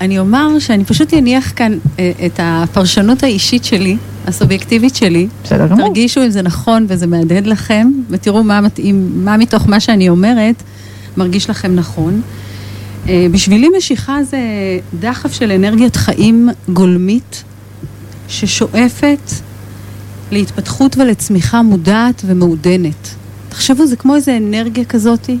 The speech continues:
Speaker 2: מהמם.
Speaker 1: גולמית, שכל הזמן דוחפת אותנו לצמוח ולהתפתח דרך כל הרבדים שלנו.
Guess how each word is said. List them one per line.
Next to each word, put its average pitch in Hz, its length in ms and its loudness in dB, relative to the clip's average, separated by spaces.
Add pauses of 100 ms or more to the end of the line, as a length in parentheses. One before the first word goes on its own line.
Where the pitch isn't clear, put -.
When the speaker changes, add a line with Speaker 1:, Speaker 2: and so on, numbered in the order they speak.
(280)
Speaker 2:
מהמם. 185 320 4 (140)
Speaker 1:
גולמית, 208 680 0 (440)
שכל 294 340 2
הזמן 302 260 2
דוחפת 247 460 -4
אותנו 302 420 2
לצמוח 254 880 0
ולהתפתח 226 880 0 (480)
דרך 269 320 2
כל 294 180 2
הרבדים 214 500 0
שלנו. 165 440 -2